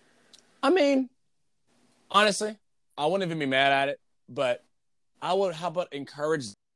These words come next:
this is what I was talking about before. There's nothing wrong with catering to the fan, you know, right? The, the fan service.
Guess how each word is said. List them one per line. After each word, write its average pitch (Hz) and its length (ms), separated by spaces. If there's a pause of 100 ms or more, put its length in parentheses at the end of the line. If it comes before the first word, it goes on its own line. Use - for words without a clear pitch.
(160)
this - 100
is - 40
what 170 80
I 175 40
was 175 120
talking 160 240
about 135 180
before. 117 500 (380)
There's 143 180
nothing 185 280
wrong 170 200
with 151 240
catering 139 400
to 131 120
the 95 80
fan, 107 480 (160)
you 127 100
know, 107 140
right? 113 240
The, 113 100
the 110 160
fan 131 340
service. 98 480